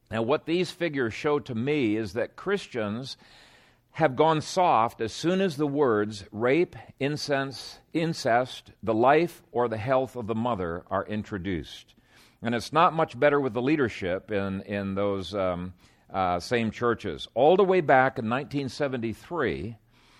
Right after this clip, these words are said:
the National Association of Evangelicals said that they were opposed to abortion, but they put a caveat.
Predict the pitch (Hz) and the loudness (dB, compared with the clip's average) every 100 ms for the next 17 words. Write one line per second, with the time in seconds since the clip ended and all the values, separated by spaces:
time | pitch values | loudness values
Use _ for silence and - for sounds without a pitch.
0 | _ _ 104 107 127 165 - 165 156 - | _ _ -2 2 4 2 -2 0 0 0
1 | 151 151 147 147 151 - 120 104 131 127 | -2 -2 -4 -2 -2 -4 -4 -2 -4 -4
2 | 113 127 139 131 110 98 - 139 113 127 | -2 0 0 0 -4 -4 -4 -4 -4 -4
3 | 135 135 110 135 131 131 127 113 92 127 | -2 -2 -2 -2 -2 -4 -4 -4 -2 0
4 | 131 101 80 85 110 _ _ _ _ - | 0 -2 -8 -8 -12 _ _ _ _ -4
5 | 135 127 143 127 151 143 98 71 - | -4 -2 -4 -2 0 0 0 -6 -12